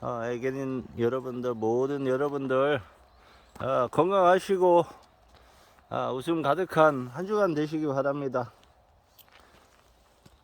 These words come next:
어, 충북 보은군 날씨는, 어, 조금 차갑지도 않고 좀 푹한 편입니다. 어, 아주, 어, 기분 좋은 그런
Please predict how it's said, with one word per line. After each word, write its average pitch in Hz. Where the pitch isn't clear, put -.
어, 147
충북 220
보은군 196
날씨는, 180
어, 120
조금 139
차갑지도 208
않고 151
좀 151
푹한 226
편입니다. 143
어, 117
아주, 117
어, 117
기분 151
좋은 139
그런 127